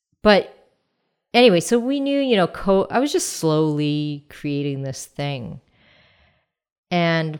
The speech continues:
while I'm creating it, I start to realize that, oh my God, maybe I'm not gonna use Oh Susanna anymore.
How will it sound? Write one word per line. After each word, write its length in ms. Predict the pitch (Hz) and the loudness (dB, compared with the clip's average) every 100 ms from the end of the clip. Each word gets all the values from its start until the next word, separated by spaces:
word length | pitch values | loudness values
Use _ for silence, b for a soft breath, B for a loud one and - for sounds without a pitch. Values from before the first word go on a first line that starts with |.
| - | -2
while 280 | 170 185 214 | 4 6 6
I'm 240 | 196 175 | 2 -2
creating 600 | - 160 156 175 175 139 | -4 -2 0 0 -2 -4
it, 260 | 139 139 - | -6 -8 -8
I 100 | 143 | -10
start 460 | - - 147 143 - | -10 -8 -6 -8 -12
to 160 | 147 | -12
realize 640 | 151 151 147 147 147 147 - | -8 -6 -6 -6 -8 -10 -10
that, 340 | 147 147 - _ _ _ _ - _ _ - _ _ _ _ 185 | -10 -10 -14 _ _ _ _ -20 _ _ -20 _ _ _ _ -8
oh 180 | 180 | -4
my 160 | 175 165 | -4 -6
God, 280 | 156 156 160 | -8 -8 -8
maybe 260 | 165 175 | -8 -8
I'm 200 | 190 170 | -8 -6
not 180 | 156 156 | -8 -8
gonna 160 | 151 151 | -8 -8
use 300 | 143 147 - | -8 -10 -10
Oh 100 | 143 | -12
Susanna 560 | - - - 135 135 135 | -12 -14 -12 -10 -10 -10
anymore. 680 | 135 151 156 143 127 143 | -10 -10 -10 -10 -10 -14